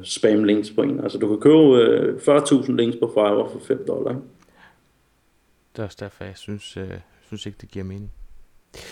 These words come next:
Speaker 2: Søren, hvis man skal ud og bestille linkbuilding ude i byen, hvad, hvad skal man så være vågen over for? Hvad, hvad for nogle krav skal man stille, og hvad for nogle rapporter kan man forvente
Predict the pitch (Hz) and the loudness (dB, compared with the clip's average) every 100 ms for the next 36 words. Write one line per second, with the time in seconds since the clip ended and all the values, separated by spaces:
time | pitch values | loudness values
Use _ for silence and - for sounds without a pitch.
0 | - - - - 151 160 - 139 - 147 | -20 -20 -12 0 2 2 0 -6 -4 -4
1 | - 139 131 120 117 110 101 98 - - | -2 0 2 2 2 2 0 -2 -6 -4
2 | 226 160 123 - 139 131 151 180 135 123 | -4 -2 -6 -6 -4 -4 -4 -4 -6 -6
3 | 131 147 - 165 85 _ _ 151 170 165 | -6 -8 -8 -8 -8 _ _ -2 0 -2
4 | 127 120 - 160 - 151 151 131 135 170 | -6 -10 -10 -8 -8 -8 -6 -4 -4 -4
5 | 135 101 - 110 131 156 - - - - | -8 -10 -6 -6 -4 -6 -8 -20 -20 -14
6 | - - 151 - 160 120 - 110 110 - | -10 -6 -6 -6 -6 -6 -6 -4 -4 -4
7 | 131 143 160 139 - 95 101 131 131 113 | -4 -2 -4 -6 -6 -6 -6 -6 -6 -8
8 | 101 - 185 202 - 110 101 107 107 117 | -8 -4 -4 -6 -8 -8 -6 -6 -4 -6
9 | - | -8